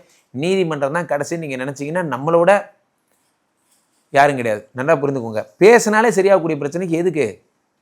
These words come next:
புரியுதா? அப்ப பேசினா சரியாகும் இந்த சொத்து பிரச்சனை. ஐந்து கோடின்னு பன்னிரெண்டில் போகும்போது நீங்க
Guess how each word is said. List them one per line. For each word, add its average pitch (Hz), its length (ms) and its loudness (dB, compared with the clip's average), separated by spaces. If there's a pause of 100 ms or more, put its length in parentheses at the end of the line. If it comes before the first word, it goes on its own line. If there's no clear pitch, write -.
(420)
புரியுதா? 135 280 -4 (520)
அப்ப 151 200 -6 (100)
பேசினா 202 400 2
சரியாகும் 135 320 0
இந்த 117 140 -16
சொத்து 120 260 -8
பிரச்சனை. 110 340 -10
ஐந்து 170 220 -4
கோடின்னு 151 320 -4
பன்னிரெண்டில் 143 340 -2
போகும்போது 127 260 -8
நீங்க 139 200 -8